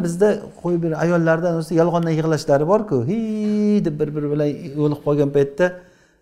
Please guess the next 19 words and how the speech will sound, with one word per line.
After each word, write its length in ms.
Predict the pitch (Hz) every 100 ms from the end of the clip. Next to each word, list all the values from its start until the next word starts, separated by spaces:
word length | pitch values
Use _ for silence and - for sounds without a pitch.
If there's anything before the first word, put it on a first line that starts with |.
| -
aytib 300 | 170 185 196
yig'laydi. 420 | 170 151 127 107 104
"Palonchalar 520 | 139 147 143 143 143 139
bo'lmasmidi, 560 | 143 151 147 147 139 143 131
pismonchalar 560 | - 151 143 143 143 139
bo'lmasmidi?" 540 | 147 151 143 147 139 139
deb 100 | 143
yonidagi 360 | 135 151 156 156
bilan 180 | 165
gaplashib 380 | 151 156 160 156
ham 100 | 175
qo'yadi, 260 | - 104 95
"Bu 80 | 104
narsa, 180 | 110 107
bu 80 | 117
narsalar", 320 | 113 110 127 113
deb. 120 | 87 82 - - _ _ _ _ -
Yana 240 | 127 180 208
bir 140 | 196